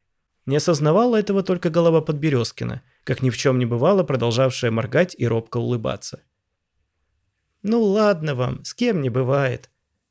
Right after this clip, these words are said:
миролюбиво сказала голова. «Случайно ведь вышло. Я совсем не сержусь, вы не подумайте». «Ты сейчас умрёшь, это болевой шок»,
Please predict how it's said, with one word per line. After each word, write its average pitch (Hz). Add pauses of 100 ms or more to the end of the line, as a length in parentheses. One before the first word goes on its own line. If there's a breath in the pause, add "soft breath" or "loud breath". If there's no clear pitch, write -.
(180)
миролюбиво 127
сказала 110
голова. 120 (420)
«Случайно 233
ведь 185
вышло. 156 (200 soft breath)
Я 175
совсем 220
не 233
сержусь, 214
вы 170
не 202
подумайте». 185 (1120)
«Ты 139
сейчас 151
умрёшь, 165
это 131
болевой 156
шок», -